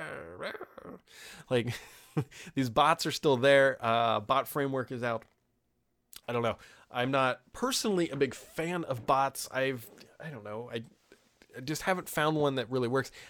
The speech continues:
I get it. I understand where bots are going. Um, it's gonna be a very long road to get there. But, uh, we'll see what happens with bots. That's, that's bots. Speaking of other events,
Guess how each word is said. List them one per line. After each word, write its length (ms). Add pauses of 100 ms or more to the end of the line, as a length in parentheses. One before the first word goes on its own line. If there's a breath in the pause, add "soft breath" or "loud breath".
I 120
get 260
it. 240
I 140
understand 400
where 100
bots 320
are 60
going. 420 (320 loud breath)
Um, 280
it's 120
gonna 140
be 80
a 40
very 220
long 400
road 300
to 80
get 320
there. 300 (280)
But, 300 (140)
uh, 680 (120)
we'll 140
see 140
what 120
happens 260
with 140
bots. 400
That's, 460
that's 240 (180)
bots. 260 (280 loud breath)
Speaking 380
of 180
other 260
events, 400